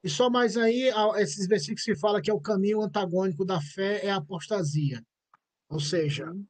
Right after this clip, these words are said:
Speaker 1: se não tem fé, <clears throat> inevitavelmente nós vamos caminhar para a apostasia, tá bom?
Speaker 2: Tá. Ô, pastor,
Speaker 1: Então,
Speaker 2: a-,
Speaker 1: diga.
Speaker 2: assim como o livro de Tiago, ele é menorzinho, né?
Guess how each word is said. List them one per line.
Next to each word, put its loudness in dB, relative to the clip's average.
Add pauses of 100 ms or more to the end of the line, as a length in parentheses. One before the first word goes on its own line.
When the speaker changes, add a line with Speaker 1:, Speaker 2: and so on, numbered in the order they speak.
(160)
Speaker 1:
se -2
não 2
tem 4
fé, 2
<clears throat> 2
inevitavelmente 0 (420)
nós 0
vamos 0
caminhar 0
para 0 (440)
a 0
apostasia, -4
tá -16
bom? 4 (800)
Speaker 2:
Tá. -2 (200)
Ô, -4
pastor, 6
Speaker 1:
Então, -2 (220)
Speaker 2:
a-, 6
Speaker 1:
diga. 2
Speaker 2:
assim -8
como -4
o -6
livro -8
de -10
Tiago, 2
ele -2
é -4
menorzinho, -4
né? -2